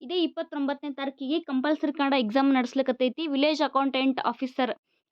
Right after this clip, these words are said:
ಅಂದ್ರೆ ಗ್ರಾಮ ಆಡಳಿತಾಧಿಕಾರಿ ಮತ್ತು ಜಿ ಟಿ ಟಿ ಸಿ ಎಸ್ ಸಂಸ್ಥೆ ವಿವಿಧ ವೃಂದದ ಹುದ್ದೆಗಳಿಗೆ ಏನ್ ಮಾಡ್ತೈತಿ, ಕಂಪಲ್ಸರಿ ಕನ್ನಡ ಎಕ್ಸಾಮ್ ಅನ್ನ ನಡ್ಸ್ಲಿಕತ್ತೈತಿ.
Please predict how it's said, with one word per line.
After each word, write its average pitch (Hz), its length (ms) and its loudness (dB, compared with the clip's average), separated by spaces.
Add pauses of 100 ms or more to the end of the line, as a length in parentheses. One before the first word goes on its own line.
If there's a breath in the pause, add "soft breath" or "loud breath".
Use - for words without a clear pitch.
ಅಂದ್ರೆ 269 200 -2
ಗ್ರಾಮ 262 420 2
ಆಡಳಿತಾಧಿಕಾರಿ 269 840 0
ಮತ್ತು 311 500 -6 (340)
ಜಿ 277 260 -2
ಟಿ 311 220 -4
ಟಿ 294 300 -12 (680)
ಸಿ 269 120 -6
ಎಸ್ 339 180 0
ಸಂಸ್ಥೆ 330 380 2
ವಿವಿಧ 262 360 2
ವೃಂದದ 277 300 4
ಹುದ್ದೆಗಳಿಗೆ 254 560 2
ಏನ್ 247 160 2
ಮಾಡ್ತೈತಿ, 240 380 -2
ಕಂಪಲ್ಸರಿ 269 500 -6
ಕನ್ನಡ 233 240 -6
ಎಕ್ಸಾಮ್ 233 380 -2
ಅನ್ನ 233 120 0
ನಡ್ಸ್ಲಿಕತ್ತೈತಿ. 226 720 -8